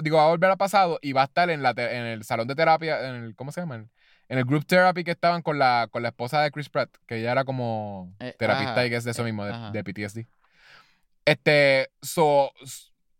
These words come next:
Speaker 1: no, no, y todos eran gente normal también, exacto, porque Mike Mitchell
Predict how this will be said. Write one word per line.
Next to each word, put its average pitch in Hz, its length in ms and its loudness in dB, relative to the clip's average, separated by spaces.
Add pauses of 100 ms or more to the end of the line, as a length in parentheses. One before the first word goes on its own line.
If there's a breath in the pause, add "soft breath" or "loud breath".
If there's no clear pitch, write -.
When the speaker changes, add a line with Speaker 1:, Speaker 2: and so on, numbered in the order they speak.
(500)
Speaker 1:
no, 151 220 -2
no, 170 180 0
y 175 180 2
todos 190 300 4
eran 165 320 2
gente 240 240 -2
normal 190 340 -2
también, 160 220 -2
exacto, 208 320 -2
porque 123 480 0
Mike 127 220 0
Mitchell 170 540 0